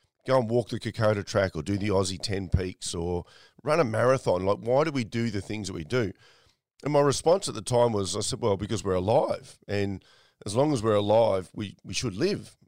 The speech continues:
'Cause effectively people fear death, obviously, because it's an unknown and we do fear the unknown.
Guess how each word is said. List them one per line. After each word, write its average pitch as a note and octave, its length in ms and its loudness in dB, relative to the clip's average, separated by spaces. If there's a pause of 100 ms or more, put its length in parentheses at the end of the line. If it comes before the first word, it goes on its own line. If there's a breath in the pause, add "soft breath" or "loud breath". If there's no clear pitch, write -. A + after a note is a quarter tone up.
(260)
'Cause A2+ 160 -6
effectively A#2 560 -4
people A#2 580 -2 (380)
fear C#3 320 -2
death, G#2+ 400 -2
obviously, G2+ 560 -2 (160)
because G#2 180 -10
it's G2+ 160 -6
an A2 140 -4
unknown A#2 480 2
and G#2 100 -4
we G2 80 -4
do A2 220 -2
fear G#2 240 -8
the G2+ 100 -6
unknown. F#2+ 460 -2